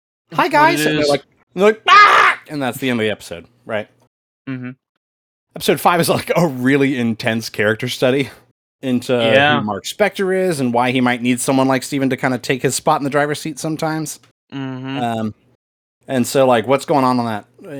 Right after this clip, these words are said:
Speaker 1: in that psych ward, baby? What's the truth?
Speaker 2: Uh, well, I,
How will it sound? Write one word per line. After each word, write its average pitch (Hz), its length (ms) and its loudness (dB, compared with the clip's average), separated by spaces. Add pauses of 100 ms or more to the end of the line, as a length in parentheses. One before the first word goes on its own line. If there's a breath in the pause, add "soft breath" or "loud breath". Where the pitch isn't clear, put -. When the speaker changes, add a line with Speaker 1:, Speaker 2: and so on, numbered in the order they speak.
(100)
Speaker 1:
in 131 200 -10
that 107 180 -8
psych 110 260 -8
ward, 92 140 -10
baby? 92 220 -12
What's 107 220 -14
the 107 100 -12
truth? - 400 -8 (1500)
Speaker 2:
Uh, 151 360 4
well, 147 140 -6
I, 180 280 -2